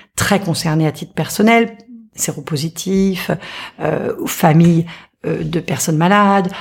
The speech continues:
euh, proches de personnes malades, enfin, une, une, homosexuels, euh, femmes ou hommes, et cetera. Et donc, euh, parents, parents d'enfants malades, enfin, des gens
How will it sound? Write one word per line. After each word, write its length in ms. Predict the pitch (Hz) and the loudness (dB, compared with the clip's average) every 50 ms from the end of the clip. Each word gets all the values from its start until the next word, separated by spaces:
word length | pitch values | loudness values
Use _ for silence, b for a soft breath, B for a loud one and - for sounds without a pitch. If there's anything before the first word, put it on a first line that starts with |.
| B B - | B B -8
euh, 240 | 180 180 170 165 165 | -4 -2 0 0 0
proches 440 | 165 165 - - - 190 185 175 175 | -2 -4 -6 0 2 2 4 2 2
de 60 | 190 | -2
personnes 360 | 165 - 139 - - 156 143 | -4 -6 -6 -4 -4 -4 0
malades, 340 | 160 170 180 196 202 202 196 | 2 2 4 4 4 2 2
enfin, 140 | 202 190 - | 0 -4 -2
une, 100 | - 165 - - - - - 185 180 180 - - - - - | -2 -2 -4 -4 -10 -8 -2 0 0 0 -2 -6 -16 -14 -12
une, 100 | 214 - - | -12 -8 -4
homosexuels, 920 | - 196 160 151 - - 160 - - - 214 208 208 202 202 202 202 202 196 202 B B B B - - | 0 0 0 0 0 -4 -6 -6 -2 2 4 4 6 6 6 6 4 2 0 -2 B B B B -16 -16
euh, 160 | 147 156 160 | -14 -14 -14
femmes 300 | - - 156 147 151 175 | -6 -4 -4 -2 0 2
ou 100 | 196 208 | 4 4
hommes, 380 | 214 214 208 208 208 208 190 - B B B - | 4 4 4 4 4 2 0 -2 B B B -16
et 40 | 165 | -12
cetera. 320 | - - 208 196 240 262 - - | -4 -2 2 2 2 2 2 2
Et 80 | 214 | 2
donc, 300 | 196 247 285 285 285 - B B B B _ - | 4 4 4 4 2 -2 B B B B _ -14
euh, 380 | - - - - - - - - - | -12 -12 -12 -14 -16 -18 -12 -2 2
parents, 340 | - 165 175 175 185 208 - - | 2 2 4 4 2 0 0 0
parents 280 | - 185 151 139 170 160 | 0 0 2 0 -2 -2
d'enfants 240 | 165 156 - - | -2 -4 -2 0
malades, 180 | 175 202 233 233 | 2 2 2 2
enfin, 180 | 180 - 180 B B B B B B | 2 0 -4 B B B B B B
des 100 | - 196 | 2 4
gens 160 | 202 254 262 | 4 4 2